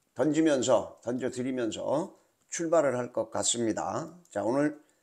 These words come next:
첫 번째 승부처 이경주, 음, 현장 예상 꼭 참고들 해주시고요.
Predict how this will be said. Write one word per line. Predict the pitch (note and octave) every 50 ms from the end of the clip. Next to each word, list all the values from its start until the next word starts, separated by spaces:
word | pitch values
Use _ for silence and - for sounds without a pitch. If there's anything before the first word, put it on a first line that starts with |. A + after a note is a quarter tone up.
| _ _ _ _ _ _
첫 | - - G#3 -
번째 | G#3 G3+ E3+ E3+ C#3+
승부처 | C#3+ D3 C#3+ B2 A2+ - - G2+
이경주, | G2 G#2 B2 E3 F#3 E3+ G3 F3 D3 A#2 G#2 G2 E2 - - _ -
음, | G2 - E2+ D#2+ E2
현장 | - A#2 C#3 C#3+ D3 C#3 B2+ A#2+
예상 | A2+ A2 B2+ B2 B2+ -
꼭 | - - - - -
참고들 | - C3 C#3 C#3 C3 B2+ G#2+ A2 A2+
해주시고요. | C3+ A#2 G2+ A2 F#2+ - F#2+ - G2 G#2 C3+ F3+ G3+ G3+ -